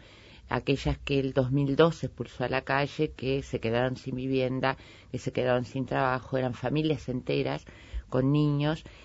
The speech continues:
y por lo tanto era, bueno, buscar locales, acudir al lugar, no estaban en las mejores condiciones,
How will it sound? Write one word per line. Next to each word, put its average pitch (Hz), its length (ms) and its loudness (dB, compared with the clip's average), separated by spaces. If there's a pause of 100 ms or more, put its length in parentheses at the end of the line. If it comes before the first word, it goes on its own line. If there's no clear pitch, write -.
(220)
y 139 80 0
por 147 160 4
lo 151 140 6
tanto 156 400 4
era, 139 760 2
bueno, 113 440 -2
buscar 151 580 2
locales, 147 1000 2
acudir 117 540 -2
al 135 100 2
lugar, 127 460 2
no 113 100 0
estaban 123 440 0
en 120 80 -4
las 117 100 -4
mejores 123 320 -2
condiciones, 139 880 0